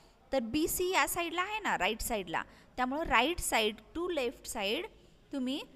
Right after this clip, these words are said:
झिरोपासून count करायचं आहे, कारण आपण पाहिलं प्रोटेक्टरवर झिरो to वन एटी, right to left पण असतं आणि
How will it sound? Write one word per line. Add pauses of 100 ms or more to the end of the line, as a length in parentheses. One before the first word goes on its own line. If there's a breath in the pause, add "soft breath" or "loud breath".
(260)
झिरोपासून
count
करायचं
आहे,
कारण (380 loud breath)
आपण
पाहिलं
प्रोटेक्टरवर
झिरो (140)
to
वन
एटी, (640 loud breath)
right
to
left
पण
असतं
आणि